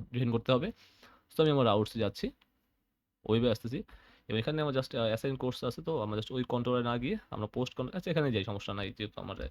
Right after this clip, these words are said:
একটা কন্ট্রোল হলেই হলো, যেহেতু আমরা এখন আপাতত শিখতেছি লার্নিং অবস্থায়, আমাদের প্রতিটা জন্য আলাদা কন্ট্রোল বানানোর দরকার নেই। So এটা হবে আমার like, আহ, আহ, join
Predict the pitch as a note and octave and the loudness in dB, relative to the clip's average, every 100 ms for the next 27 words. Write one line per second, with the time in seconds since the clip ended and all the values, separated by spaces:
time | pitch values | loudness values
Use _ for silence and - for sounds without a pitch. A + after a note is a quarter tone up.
0 | - - - - - - G#2 G#2 A2 A#2 | -12 -20 -12 -10 -8 -6 -2 -2 0 0
1 | A2+ G2+ C#3+ - - G2 G2 G#2 G#2 - | 0 -2 -4 -8 -8 -6 -4 -6 -6 -6
2 | - G2+ F#2+ F#2+ - - C3 - B2 F2+ | -4 -4 -6 -10 -8 -6 -4 -4 -8 -8
3 | - A2 G2 G2+ F#2+ - E2 G#2+ G2 - | -8 -6 -4 -6 -6 -6 -6 -4 -6 -10
4 | _ A#2 A#2+ A2+ G#2+ G#2 G#2 G#2 G#2+ G2+ | _ -6 -2 -2 0 0 -2 -4 -2 -4
5 | - - G#2+ G#2 G#2 G2+ G2 G#2+ G2+ - | -6 -10 -6 -2 -2 -2 -4 -4 -4 -8
6 | _ _ _ _ _ _ _ _ _ _ | _ _ _ _ _ _ _ _ _ _
7 | _ _ _ _ _ _ _ _ _ - | _ _ _ _ _ _ _ _ _ -18
8 | - D3 C#3 B2+ A2 - B2 A2+ G#2+ G2+ | -2 2 2 0 -4 -8 -6 -4 -2 -2
9 | F#2+ G2 F#2 A#2+ B2 A2+ - - _ _ | -2 -4 -6 -6 -8 -8 -12 -20 _ _
10 | _ _ _ _ _ _ _ - - - | _ _ _ _ _ _ _ -16 -14 -16
11 | _ - - - B2 A2+ A#2 | _ -12 -8 -4 -2 -2 -4